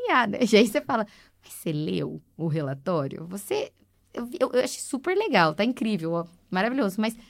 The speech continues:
você leu?" "Não, é que a I A já deu aqui a resposta." Você fala, "Então, você tem que entender que não é a verdade única. A verdade única, ela pode mudar, de repente, do teu prompt." Né? Então, acho que essa geração que tá vindo, agora entrando no mercado de trabalho, que já tá usando I A,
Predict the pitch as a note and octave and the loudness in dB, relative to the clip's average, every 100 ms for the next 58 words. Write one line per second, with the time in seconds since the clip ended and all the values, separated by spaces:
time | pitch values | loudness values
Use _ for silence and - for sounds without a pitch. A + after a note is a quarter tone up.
0 | - - F#4 G#3 E3 - - - - - | -16 -2 2 4 2 0 -14 -20 -20 -20
1 | _ _ - C#4 F3 - - - - E3+ | _ _ -4 -2 0 -4 -12 -20 -12 -8
2 | E3 D3+ C#3+ D3+ A3+ E4+ G3+ G3+ F#3 F3+ | -6 -4 -4 -6 -4 0 0 2 0 -2
3 | D#3 - F3 - - G#3 D3 D3 A#3 A#3 | -6 -8 -10 -8 -8 -6 -8 -6 -6 -6
4 | A#3 G#3+ A3+ A#3+ C4 D#4+ D4+ A3 F#3 E3 | -6 -4 -4 -4 -6 -4 -4 -4 -2 -2
5 | E3 D#3+ E3 F3+ E3+ G3 G3 G#3+ G#3+ G#3+ | -2 -4 -2 -4 -2 -2 2 2 2 2
6 | G#3+ B3 - B3+ C4 A#3+ B3+ B3+ C4 B3 | 4 4 4 0 0 0 0 0 -2 -4
7 | B3 A#3+ G#3+ G4 - F3+ D#3+ D3 - _ | -6 -4 0 0 2 2 2 -4 -12 _
8 | _ _ _ _ - F3+ G3+ G3+ G#3 G#3+ | _ _ _ _ -4 0 0 -2 -2 -2
9 | A3 F#3+ B3 E4 D#4 D4+ - G#3 G#3 F#3+ | -2 -2 -2 0 0 -2 0 -2 -2 -4
10 | E3+ F3+ A3 G3 F3 F3+ G3 A3 G#3+ G#3 | -4 -2 -2 -2 -2 -2 -2 -2 -4 -4
11 | F3 F3+ - F#3+ F3 D#3+ - - F#3 F#3+ | -6 -6 -8 -6 -4 -4 -6 -6 -2 2
12 | F#3+ D4 C4 A3 G#3 G3 E3 D#3+ | 4 4 0 0 2 2 2 2